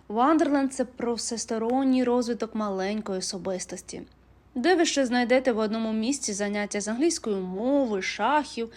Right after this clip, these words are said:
творчості, музики та вокалу, художньої гімнастики, футболу, театральної діяльності, кулінарні майстер-класи, логопеда, дитячого психолога та ще купу інших активностей.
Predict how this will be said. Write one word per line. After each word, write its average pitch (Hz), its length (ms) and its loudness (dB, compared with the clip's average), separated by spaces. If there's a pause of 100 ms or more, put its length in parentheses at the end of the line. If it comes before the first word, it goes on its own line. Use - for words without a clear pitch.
(200)
творчості, 233 800 -2
музики 202 460 -4
та 185 120 -6
вокалу, 233 600 2
художньої 254 500 0
гімнастики, 202 800 -4
футболу, 247 840 -2 (300)
театральної 277 520 4
діяльності, 247 720 0
кулінарні 294 500 2
майстер-класи, 226 1040 -2 (420)
логопеда, 214 720 0
дитячого 247 520 0
психолога 254 640 0
та 233 140 -2
ще 254 240 -4
купу 330 420 2
інших 247 400 -4
активностей. 180 760 -8